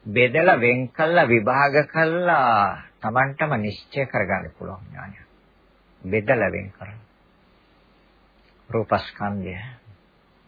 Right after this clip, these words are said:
බෙදලා වෙන් කරන්න ඕනේ. ඒ ඥානය උපදවා ගන්න. වේදනාස්කන්ධය බෙදලා වෙන් කරන්න ඕනේ.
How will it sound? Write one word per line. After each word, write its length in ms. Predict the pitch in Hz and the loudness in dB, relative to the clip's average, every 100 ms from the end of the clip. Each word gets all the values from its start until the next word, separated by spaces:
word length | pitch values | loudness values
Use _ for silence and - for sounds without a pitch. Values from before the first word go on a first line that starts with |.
| _ _ _ | _ _ _
බෙදලා 400 | 98 95 101 98 | -6 -4 0 0
වෙන් 180 | 90 92 | -2 -6
කරන්න 300 | - 90 95 | -12 -16 -16
ඕනේ. 260 | - 90 - _ _ _ _ _ _ _ _ _ _ _ _ _ _ _ _ _ _ _ _ _ _ | -20 -20 -20 _ _ _ _ _ _ _ _ _ _ _ _ _ _ _ _ _ _ _ _ _ _
ඒ 60 | 147 | 0
ඥානය 320 | 127 113 110 | 2 2 2
උපදවා 420 | 87 95 90 87 | -2 -4 -4 -4
ගන්න. 220 | - - - - - - - - _ _ _ _ _ _ _ _ _ _ _ | -6 -12 -14 -10 -8 -8 -14 -18 _ _ _ _ _ _ _ _ _ _ _
වේදනාස්කන්ධය 1120 | 107 127 135 147 147 143 - 151 151 147 135 101 | -2 0 0 0 0 -2 -8 -4 -4 -2 0 0
බෙදලා 380 | 104 107 107 | 0 0 -2
වෙන් 200 | 95 95 | -2 -4
කරන්න 360 | 95 92 87 90 | -6 -8 -10 -12
ඕනේ. 260 | 98 90 | -16 -18